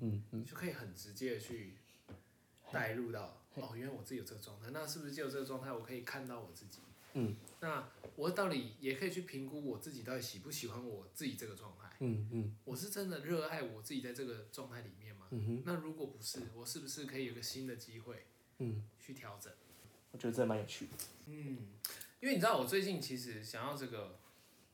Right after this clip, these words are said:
Speaker 2: 虽然有点离题，但是我也不，我也不觉得离题，
Speaker 1: 嘿。
Speaker 2: 就是最近有一个人回应我，就是一个我以前的一个同事，
Speaker 1: 嘿。
Speaker 2: 他就说：“欸，其实我最近在听一个 podcast。”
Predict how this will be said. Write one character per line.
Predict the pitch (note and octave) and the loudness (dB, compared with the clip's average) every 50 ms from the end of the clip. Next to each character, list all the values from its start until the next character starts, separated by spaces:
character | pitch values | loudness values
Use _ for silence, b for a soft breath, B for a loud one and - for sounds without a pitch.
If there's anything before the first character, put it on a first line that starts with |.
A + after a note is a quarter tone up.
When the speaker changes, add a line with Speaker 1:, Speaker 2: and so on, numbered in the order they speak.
| - - - | -20 -12 -6
Speaker 2:
虽 | - - G#3+ G3+ | 0 4 4 6
然 | F3 C3+ | 6 6
有 | B2+ C#3 D#3+ | 6 6 6
点 | E3 C#3+ B2 G#2+ G#2+ G2+ G#2+ - - - - - _ _ _ _ _ - | 4 4 2 0 -2 -6 -10 -14 -18 -20 -20 -20 _ _ _ _ _ -8
离 | C3+ C3 B2 B2+ | -4 -2 -2 -2
题， | D3 - - - A2+ A2+ | -2 -4 -6 -8 -6 -4
但 | D#3 F3 | -2 0
是 | F#3 F3+ | 0 2
我 | C#3 A2+ | 0 0
也 | G#2+ G#2 | 0 0
不， | G#2 A2 C3+ C#3 | -2 0 0 0
我 | D#3 E3 A3+ | 2 4 4
也 | B3+ A3+ F3 | 6 6 6
不 | - G3 | 4 2
觉 | F#3 E3 D#3 | 2 4 4
得 | B2 | 4
离 | A2 A2 G#2 - | 4 2 -2 -4
题， | - - - | -6 -6 -2
Speaker 1:
嘿。 | - | 2
Speaker 2:
就 | E3 F3 | 4 6
是 | F#3 F3+ D#3+ - - B B B B B B - - - - - | 8 6 6 4 0 B B B B B B -12 -12 -12 -12 -10
最 | - - B3 | -4 -2 4
近 | - F3+ - | 8 10 10
有 | - | 12
一 | - | 12
个 | - | 12
人 | - - - G#2 - | 12 12 12 12 10
回 | - A2 - - | 6 2 0 0
应 | C#3 - - - | 0 -2 -2 -4
我， | - - - - - - - - - | -6 -8 -10 -14 -16 -18 -18 -12 -4
就 | - F3+ | 0 0
是 | F3 D#3 | 2 2
一 | C#3+ | 2
个 | C#3+ C#3 B2+ A#2+ | 2 2 4 4
我 | A#2 B2+ D3+ D#3 | 4 4 2 2
以 | C#3 | 2
前 | A#2+ - - A2+ G2 G2+ G#2 | 0 -2 -4 -4 -6 -6 -4
的 | G2+ G#2 G#2+ | -4 -4 -2
一 | |
个 | A2 A2 | -2 -4
同 | G2+ - F#2+ F2+ F#2 - | -4 -6 -8 -8 -6 -4
事， | - - G2+ F2+ - | -4 -4 -4 -6 -2
Speaker 1:
嘿。 | - C3 A2+ G#2 G#2+ - - - - - | 2 4 4 4 4 2 -2 -8 -14 -10
Speaker 2:
他 | - E3 | -6 -4
就 | F3 F3 | -2 -2
说 | E3+ F3 F3 E3+ - | -2 -2 -4 -4 -6
：“欸， | C3+ B2+ A#2+ | -8 -8 -8
其 | - - D#3 F3 | -6 -4 -4 -2
实 | E3 C#3+ | -2 0
我 | A#2+ G#2+ | -2 -2
最 | A2 C#3 C#3+ | -2 -2 -2
近 | D3 | -2
在 | C#3+ C#3+ | -2 -4
听 | C#3+ - C#3+ | -4 -6 -4
一 | C3 | -4
个 | A#2+ | -4
podcast。” | G#2+ - - A#2+ A2+ A2+ - B2 A2 - - - | -4 -4 -6 -6 -6 -6 -8 -8 -10 -8 -10 -12